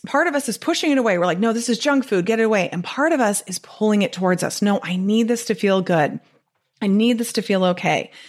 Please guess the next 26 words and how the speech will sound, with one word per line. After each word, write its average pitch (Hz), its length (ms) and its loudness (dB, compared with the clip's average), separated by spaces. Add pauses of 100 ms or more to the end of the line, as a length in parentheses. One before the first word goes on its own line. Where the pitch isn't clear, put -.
(140)
This 220 240 0
is 240 120 -2
a 247 60 2
part 196 440 0 (260)
of 180 360 0 (160)
how 196 440 2
I 185 160 0
feel 180 300 0
good 170 160 0
in 160 120 0
the 156 80 0
world." - 480 -2 (560)
And 202 380 2 (300)
so - 320 0
I 220 120 2
don't 220 300 0
think 254 180 0
that 196 120 -2
that's 180 240 -2
very 170 200 2
useful. 156 680 -2 (240)
As 180 120 -4
soon 247 120 2
as 269 120 0
we 277 100 2
say, 226 460 0